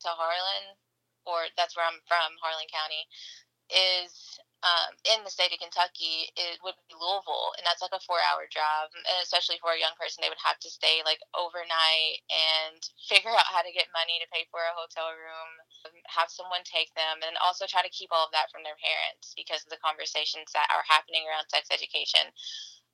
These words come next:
are more, like, shame-based conversations.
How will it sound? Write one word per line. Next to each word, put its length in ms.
are 560
more, 400
like, 240
shame-based 1200
conversations. 960